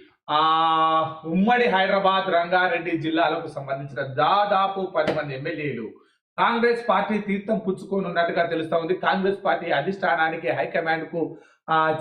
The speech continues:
చేరువగా వారు ప్రయత్నాలు చేస్తున్నట్టుగా సమాచారం వస్తా ఉంది. దానికి సంబంధించిన న్యూస్ చూద్దాం.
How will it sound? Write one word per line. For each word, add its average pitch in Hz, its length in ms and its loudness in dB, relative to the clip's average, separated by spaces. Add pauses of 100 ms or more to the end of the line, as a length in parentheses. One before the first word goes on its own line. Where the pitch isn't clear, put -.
(120)
చేరువగా 220 560 4
వారు 196 340 2
ప్రయత్నాలు 185 600 0 (100)
చేస్తున్నట్టుగా 170 560 -2
సమాచారం 151 520 -2
వస్తా 151 200 -2
ఉంది. 156 240 -4
దానికి 151 260 -2
సంబంధించిన 131 440 -12
న్యూస్ 117 220 -10
చూద్దాం. 95 200 -16